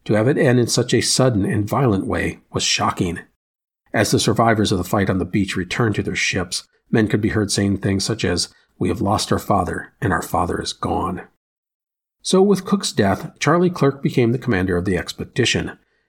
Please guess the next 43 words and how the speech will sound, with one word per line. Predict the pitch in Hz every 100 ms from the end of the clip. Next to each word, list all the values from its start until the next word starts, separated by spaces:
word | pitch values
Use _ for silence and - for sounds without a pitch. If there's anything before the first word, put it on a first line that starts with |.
| _
Many | 120 117
of | 101
the |
men | 98 131 117
wanted | 101 90
revenge | 92 85 123 127 -
for | 87
Cook's | - - -
death. | - 113 87 - - _ _ _ _ _
William | - 110 82
Bligh | 87 120 113
wanted | 90 87 87
to |
level | 85 90 90
the | 101
village. | 87 - 120 90 - - _ _ _ _ _
However, | - 151 170 156
Charlie | 156 170 123
Clerk | - 107
had | - 101 -
other | 156 123
things | 95 87
on | 85
his | 82 -
mind | 87 90 -
other | 117 101
than | 90 82
revenge. | 82 - 120 107 80 - - _ _ _ _
There | 139
was | 196
still | 196 220 220
a | 208
camp | - 233 196
on | 104
the | 95
island | 92 98 120
under | 117 113
the | 131
command | 113 92
of | 98 95
Lieutenant | 107 95 87
James | 98 87 87
King. | - - - 180 85